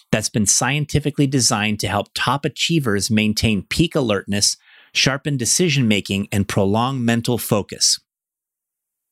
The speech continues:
Brain Fuel is spelled uniquely because it is unique. It's B R E I N F U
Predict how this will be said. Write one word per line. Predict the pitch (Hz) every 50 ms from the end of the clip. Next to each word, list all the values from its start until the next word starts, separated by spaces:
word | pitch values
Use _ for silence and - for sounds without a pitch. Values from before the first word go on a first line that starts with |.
| _ -
Brain | - 117 123 131
Fuel | 123 - 135 131 123 117
is | 110 101 - -
spelled | - - 135 147 180 190 151
uniquely | 127 117 107 107 104 101 - - 117 104
because | 92 101 101 - - - 104 101 98 -
it | 110 104 - _ -
is | 135 135 147 151 135 104 95 98
unique. | 110 92 87 82 80 - - - - _ _ - - - _ -
It's | - 107 101 - -
B | - 101 92 117 127 131 139 139 - _ -
R | - 110 107 104 107 104 _ _ - -
E | 139 151 175 190 190 175 - _ -
I | - 98 95 92 90 87 - - -
N | 104 98 90 90 95 110 123 _ _ _ _ _ _ _ -
F | 120 123 135 - - -
U | 117 110 113 120 120 117